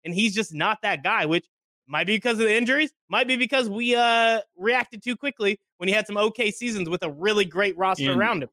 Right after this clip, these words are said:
Speaker 1: But you have to figure that out, and you don't wanna waste a whole nother year throwing it to Wentz, and you didn't even give a chance. You have games right now where you can figure out what Jalen Hurts is all about.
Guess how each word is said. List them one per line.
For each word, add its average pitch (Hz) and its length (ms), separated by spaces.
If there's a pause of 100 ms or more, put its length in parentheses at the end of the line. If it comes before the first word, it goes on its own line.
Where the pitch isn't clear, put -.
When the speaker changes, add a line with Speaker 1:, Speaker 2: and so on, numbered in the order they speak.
(320)
Speaker 1:
But 190 200 (180)
you 240 160
have 302 160
to 202 60
figure 226 260
that 208 160
out, 254 140
and 185 100
you 220 80
don't 247 100
wanna 214 120
waste 220 260
a 156 60
whole 240 260
nother 175 300
year 165 580 (460)
throwing 262 260
it 233 140
to 208 80
Wentz, 254 340
and 202 160
you 240 80
didn't 247 200
even 185 180
give 180 180
a 160 60
chance. 269 260
You 285 60
have 214 100
games 220 260
right 214 160
now 220 280 (200)
where 277 120
you - 0
can 220 100
figure 214 240
out 208 140
what 170 100
Jalen 196 280
Hurts 240 220
is 147 80
all 175 140
about. 160 300